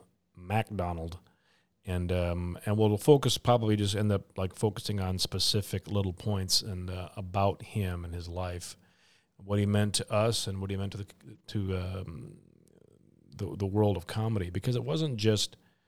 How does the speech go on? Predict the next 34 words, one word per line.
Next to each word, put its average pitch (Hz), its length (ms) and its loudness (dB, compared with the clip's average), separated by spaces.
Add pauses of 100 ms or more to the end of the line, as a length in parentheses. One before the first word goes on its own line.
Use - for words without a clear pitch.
(380)
you 101 80 -20
know, 101 180 0
"Okay, 131 180 4
this 120 140 4
guy 110 80 4
was 101 100 4
a 98 40 0
great 92 200 0
comic." 95 360 -2 (240)
Um, 90 340 -8 (120)
there 110 140 2
are 107 100 6
some 135 180 4
people 104 220 2
who 104 160 0
are 92 220 2 (600)
so 131 300 2
unique 113 500 2
and 95 140 0
so, 101 640 0 (140)
um, 90 800 -8 (840)
uh, - 460 -12
so - 220 -4
brilliant 95 580 2
that 90 180 -6
they 90 260 -4 (160)
really 98 260 0
have 92 160 -2
a, 85 100 -4 (340)
a, - 520 -10
a 98 60 -4
grand, 92 560 2 (840)
uh, 87 160 -8
effect - 480 -2